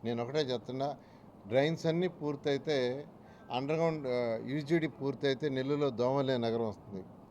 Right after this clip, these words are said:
దోమలు బ్రహ్మ-, దోమలు బ్రహ్మాండంగా ఉన్నాయి, ఎక్కడ పెట్టినా దోమలే ఉన్నాయి, నేను కాదంటేలా. అవి పోవాలంటే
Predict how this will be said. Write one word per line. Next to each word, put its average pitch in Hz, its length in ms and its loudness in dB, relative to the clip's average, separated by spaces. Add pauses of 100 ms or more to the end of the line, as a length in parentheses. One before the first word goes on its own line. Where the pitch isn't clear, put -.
(480)
దోమలు 156 300 4
బ్రహ్మ-, 120 400 -2
దోమలు 156 280 4
బ్రహ్మాండంగా 139 600 2
ఉన్నాయి, 143 220 2 (1500)
ఎక్కడ 127 260 2
పెట్టినా 131 240 2
దోమలే 139 340 2
ఉన్నాయి, 131 300 2 (200)
నేను 113 120 -4
కాదంటేలా. 131 680 4 (500)
అవి 139 140 4
పోవాలంటే 180 1000 8